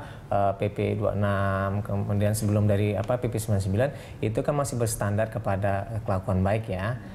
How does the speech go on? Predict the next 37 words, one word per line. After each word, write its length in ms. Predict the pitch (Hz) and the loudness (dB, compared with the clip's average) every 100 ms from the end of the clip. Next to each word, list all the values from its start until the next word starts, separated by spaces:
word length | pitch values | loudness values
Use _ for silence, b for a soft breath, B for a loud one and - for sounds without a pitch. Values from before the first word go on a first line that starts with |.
| B B - | B B -4
Eh, 180 | 95 92 | 0 0
terutama 320 | 107 110 107 | 0 0 2
dalam 240 | 101 95 101 101 | 2 2 0 0
apa 320 | 113 110 113 | 0 2 2
Peraturan 320 | 107 101 101 | 0 0 0
Menteri 320 | 98 98 101 | 0 0 0
Nomor 160 | 95 95 | 0 0
satu 240 | 92 92 | -4 -4
tujuh 240 | 101 101 95 | -2 -2 -2
empat 240 | 92 95 | -2 -4
itu. 320 | 92 95 87 92 - - - - - - | -6 -4 -4 -6 -12 -14 -16 -14 -14 -2
Nah, 240 | 123 104 98 | 0 2 2
ini 160 | 113 | 2
sebenarnya 400 | 151 127 110 127 | 2 2 4 4
agak 160 | 117 98 | 2 0
sulit 320 | - 123 113 | 2 2 2
untuk 320 | 117 110 117 | 2 2 0
mengukurnya. 680 | 110 107 - 101 95 90 78 - B B | 0 0 2 0 2 0 -2 -8 B B
Sebenarnya, 480 | - 101 98 123 147 117 | -2 2 2 4 2 2
oh, 160 | 113 | 2
bagi 320 | 113 107 104 | 2 2 4
orang 300 | 107 113 113 110 | 4 4 4 2
yang 80 | |
sudah 160 | 110 113 | 2 2
berkelakuan 320 | 110 104 101 | 2 2 2
baik 160 | 95 98 | 2 0
itu 80 | 143 | -2
seperti 320 | 127 110 120 | 0 0 0
apa 460 | 117 113 113 95 92 | -2 0 0 0 -2
gitu 160 | 95 101 | -4 -2
kan. 160 | 120 - B B | -4 -4 B B
Dan 160 | 110 98 | 0 2
nanti 240 | 104 147 | 2 2
itu 160 | - 131 | 2 2
akan 240 | 113 131 | 2 -2
bisa 160 | 117 113 | 0 0
diajukan 720 | 107 95 101 - 123 160 | 0 0 -2 0 0 0